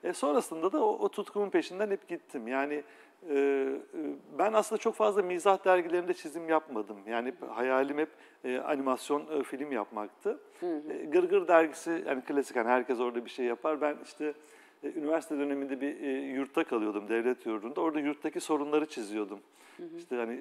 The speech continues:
Speaker 1: öğrencilerin yaşadığı sorunlar nedir diye. İşte Yurttan Haberler diye bir köşem yayınlandı. E, ama sonradan, e, Güneş gazetesi çıktı.
Speaker 2: Hı.
Speaker 1: E, işte bu, e, e, çok güzel bir gazeteydi gerçekten. Hani farklı bir gazeteydi.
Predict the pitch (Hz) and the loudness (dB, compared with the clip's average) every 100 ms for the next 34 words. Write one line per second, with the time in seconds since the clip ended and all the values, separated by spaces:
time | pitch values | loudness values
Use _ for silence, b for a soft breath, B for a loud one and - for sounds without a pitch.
0 | 135 147 120 117 110 120 113 113 - 113 | -2 0 2 2 0 -4 -2 -4 -4 -4
1 | 117 - 117 117 113 113 101 95 135 160 | -4 -4 -4 -4 -4 -4 -8 -6 -8 -8
2 | B - 135 139 - 139 123 127 123 127 | B -12 -6 -4 -2 -2 0 0 0 0
3 | 113 123 120 - 120 139 120 107 101 98 | 0 -2 -4 -2 0 0 0 -2 -6 -8
4 | 98 104 147 226 B B B B 143 - | -10 -10 -12 -12 B B B B -10 -2
5 | 202 202 220 214 220 214 208 185 156 123 | -2 2 2 4 4 2 0 0 0 0
6 | 165 196 - 175 160 160 - - 113 - | 2 0 2 2 2 -4 -8 -10 -12 -10
7 | - 160 262 - 139 131 123 123 135 - | -6 -4 -4 -2 0 0 -2 -4 -8 -10
8 | 139 123 135 - 160 139 127 127 135 131 | -8 -4 -4 -6 -6 -4 -4 -4 -8 -14
9 | _ B B B 135 - 185 143 170 185 | _ B B B -6 -4 -2 2 4 4
10 | 131 127 113 127 113 113 117 107 110 117 | 2 0 0 -4 -2 0 0 -2 -6 -6
11 | 113 104 120 127 165 135 127 135 113 - | -6 2 2 2 -2 -8 -6 -6 -6 -8
12 | 110 113 | -8 -8